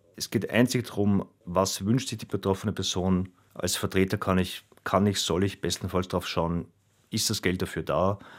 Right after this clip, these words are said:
Und wenn's da ist, dann bin ich auch verpflichtet. Und es ist keine Ermessensentscheidung, ob ich das will oder nicht als Vertreter, sondern wenn's Geld da ist, soll's die betroffene Person bekommen. Und grad bei Kleidungsstücken, bei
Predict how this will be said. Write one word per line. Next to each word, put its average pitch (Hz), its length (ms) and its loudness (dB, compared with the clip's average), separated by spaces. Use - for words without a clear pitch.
Und 180 140 -2
wenn's 85 280 0
da 64 180 -4
ist, - 260 -6
dann 80 240 -4
bin 95 100 2
ich 92 100 6
auch 87 80 2
verpflichtet. 87 760 -4
Und 85 180 -4
es - 220 -2
ist - 100 -6
keine 113 200 6
Ermessensentscheidung, 90 720 0
ob 85 80 -2
ich 85 60 -4
das 90 200 -2
will 110 180 0
oder 98 140 2
nicht 95 260 0
als 101 120 -4
Vertreter, 90 420 -4
sondern 87 360 -4
wenn's 104 260 2
Geld 92 280 0
da 85 140 4
ist, - 360 -4
soll's 85 260 -2
die - 80 -14
betroffene 78 380 -6
Person 67 340 -10
bekommen. - 480 -14
Und 90 140 -10
grad 92 320 4
bei 107 100 4
Kleidungsstücken, 85 920 -2
bei 80 380 -2